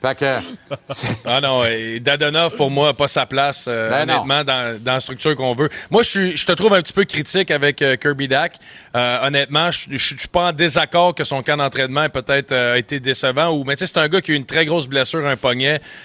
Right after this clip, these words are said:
Speaker 2: Les attentes
Speaker 1: Ouais.
Speaker 2: étaient élevées. Euh, vient de, vient de changer d'organisation, doit rebâtir une confiance, doit rebâtir une confiance en son, sa, sa main aussi, son corps. Donc, pour moi,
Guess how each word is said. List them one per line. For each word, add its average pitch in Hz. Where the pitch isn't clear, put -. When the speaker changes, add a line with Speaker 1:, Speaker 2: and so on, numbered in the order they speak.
Speaker 2:
Les 127
attentes 170
Speaker 1:
Ouais. 135
Speaker 2:
étaient 139
élevées. 147
Euh, 131
vient 170
de, 185
vient 165
de -
changer 180
d'organisation, 160
doit 165
rebâtir 165
une 151
confiance, 147
doit 165
rebâtir 165
une 180
confiance 165
en 151
son, 143
sa, 143
sa 147
main 156
aussi, 156
son 151
corps. 156
Donc, 165
pour 165
moi, 196